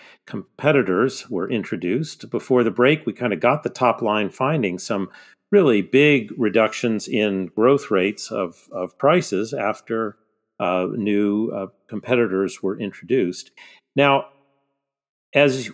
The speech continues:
we discussed earlier, the, the, there's little movement of list price. And I think maybe you've already answered this question by describing sort of that this is a,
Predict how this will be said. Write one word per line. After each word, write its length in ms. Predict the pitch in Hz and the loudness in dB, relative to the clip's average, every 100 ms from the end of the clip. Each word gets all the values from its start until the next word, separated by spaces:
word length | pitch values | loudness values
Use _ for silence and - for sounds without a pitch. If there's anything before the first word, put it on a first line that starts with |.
| _ _ 123 | _ _ 0
we 160 | 131 | 0
discussed 480 | 139 - 220 208 - | 0 0 2 2 2
earlier, 480 | 170 180 135 123 98 | 4 6 6 4 4
the, 340 | 110 107 104 _ _ - | 2 2 0 _ _ -6
the, 200 | 123 127 _ _ _ | -6 -6 _ _ _
there's 240 | 123 123 147 | 0 2 4
little 260 | 202 220 | 6 6
movement 380 | 165 139 127 120 | 6 4 4 2
of 160 | 101 95 | 2 0
list 400 | 107 127 - - | 2 2 0 -8
price. 480 | 76 76 - - | -8 -6 -10 -8
And 100 | 113 | -4
I 80 | 113 | -4
think 280 | 117 190 190 _ | 0 0 0 _
maybe 300 | - 147 127 | 0 2 2
you've 240 | 117 110 147 | 2 2 4
already 460 | 131 120 107 123 | 4 4 4 2
answered 300 | 135 - 101 | 2 0 -4
this 140 | 90 - | -4 -4
question 520 | - 85 - 95 87 | -4 -4 -4 -8 -4
by 240 | 98 92 | -2 -2
describing 680 | 85 - - 107 110 104 90 | -2 -6 -2 0 2 0 -2
sort 220 | - 98 | -6 -4
of 60 | 87 | -4
that 120 | 85 | -6
this 180 | 110 - | -6 -6
is 140 | 82 | -6
a, 180 | 82 | -6